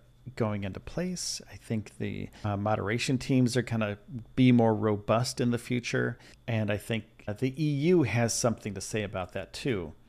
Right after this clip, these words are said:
and that's for a whole other episode. So I want to cue you in on that. The E U and the U S are kinda turning up heat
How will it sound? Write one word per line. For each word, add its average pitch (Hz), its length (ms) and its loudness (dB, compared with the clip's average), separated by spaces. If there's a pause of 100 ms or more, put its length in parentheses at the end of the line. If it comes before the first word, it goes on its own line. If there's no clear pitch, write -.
(160)
and 120 240 2
that's 120 300 0
for 123 260 4
a 117 80 4
whole 123 760 4
other 98 600 2 (260)
episode. - 720 -4 (260)
So 92 540 -2 (240)
I 113 100 2
want 110 280 4
to 98 360 -6
cue - 180 0
you 135 260 4
in 139 100 6
on 107 200 2
that. 113 240 2
The - 140 -8
E 123 160 4
U 131 360 6
and 127 160 2
the 110 80 2
U 113 460 4
S - 500 -2 (320)
are 101 480 4
kinda 143 300 2
turning 135 420 4
up 101 160 0
heat 104 400 -2